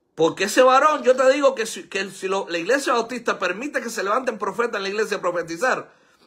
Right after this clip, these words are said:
ese varón no hubiera estado en adulterio cinco años escondido. Ya Dios le hubiera sacado la luz. Y no nos alegramos de nada de eso, porque es muy triste.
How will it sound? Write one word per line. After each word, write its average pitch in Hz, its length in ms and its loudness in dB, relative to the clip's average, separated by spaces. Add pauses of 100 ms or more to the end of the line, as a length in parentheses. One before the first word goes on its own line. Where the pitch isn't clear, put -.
ese 185 240 -2
varón 202 320 0
no 190 60 -2
hubiera 190 240 2
estado 196 220 -2
en 180 60 -8
adulterio 170 460 0
cinco 175 360 -6
años 170 220 -2
escondido. 135 640 -6 (1500)
Ya 160 320 4
Dios 202 240 4
le 196 80 6
hubiera 190 300 4
sacado 196 480 0
la 170 160 2
luz. - 500 0 (2750)
Y 147 100 -4
no 262 140 4
nos 359 200 4
alegramos 254 540 4
de 202 80 -2
nada 202 220 0
de 190 60 -2
eso, 170 140 -4
porque 135 200 -6
es 220 60 0
muy 233 180 -4
triste. - 480 -6